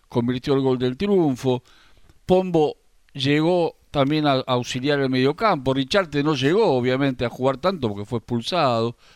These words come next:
Toledo se sintió un poco más libre, y Temperley así logra esos tres puntos que tanto estábamos pidiendo, ¿no? Y lo dijo Pablo Guido durante la transmisión en varios momentos, ¿no? ¿Vieron que cuando se juega se puede convertir y se gana un partido?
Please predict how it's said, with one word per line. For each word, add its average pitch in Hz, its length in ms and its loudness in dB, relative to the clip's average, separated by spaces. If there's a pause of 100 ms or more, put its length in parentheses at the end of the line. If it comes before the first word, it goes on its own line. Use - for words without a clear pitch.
(120)
Toledo 165 420 2
se 135 160 -6
sintió 131 280 -4
un 131 80 -8
poco 127 240 -4
más 123 160 -2
libre, 120 480 -4 (480)
y 180 160 -6
Temperley 196 420 0
así 190 260 -2
logra 185 480 0 (680)
esos 196 340 2
tres 262 300 2
puntos 226 460 -2
que 156 140 -2
tanto 175 600 -2 (460)
estábamos 131 560 0
pidiendo, 101 580 -4
¿no? 180 220 -8 (840)
Y 139 100 0
lo 165 120 4
dijo 185 440 2
Pablo 185 320 2
Guido 196 200 0
durante 147 300 0
la 139 120 0
transmisión 139 580 0
en 131 100 0
varios 160 300 0
momentos, 107 480 -6
¿no? 170 160 -6
¿Vieron 240 240 -4
que 135 120 -8
cuando 117 220 -4
se 120 140 -10
juega 160 480 -4 (480)
se 127 180 -6
puede 160 260 -2
convertir 123 440 -2
y 147 60 -4
se 120 160 -6
gana 135 160 -2
un 117 80 -4
partido? 135 500 -6